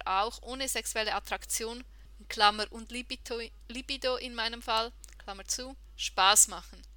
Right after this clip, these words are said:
Also, ähm, ja, den Begriff Kinks, der wird heute dann in unserem Lexikon se-, sein, ähm, aber anscheinend gibt es da,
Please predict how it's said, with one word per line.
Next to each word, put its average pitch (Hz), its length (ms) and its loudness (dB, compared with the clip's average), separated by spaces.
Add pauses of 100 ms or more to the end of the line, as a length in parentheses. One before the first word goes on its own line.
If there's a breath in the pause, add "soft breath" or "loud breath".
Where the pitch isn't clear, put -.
(540 soft breath)
Also, 202 460 2
ähm, 185 340 0 (280)
ja, 165 140 -2 (880)
den 208 140 -4
Begriff 240 420 0 (100)
Kinks, 359 380 4
der 240 200 4
wird 240 240 0
heute 233 260 2
dann 208 160 0
in 208 100 -6
unserem 202 240 -6
Lexikon 311 520 4
se-, - 220 2 (100)
sein, 302 340 8 (500 loud breath)
ähm, 226 360 0 (320)
aber 208 180 4
anscheinend 247 440 6
gibt 262 200 -8
es - 140 -2
da, 226 260 8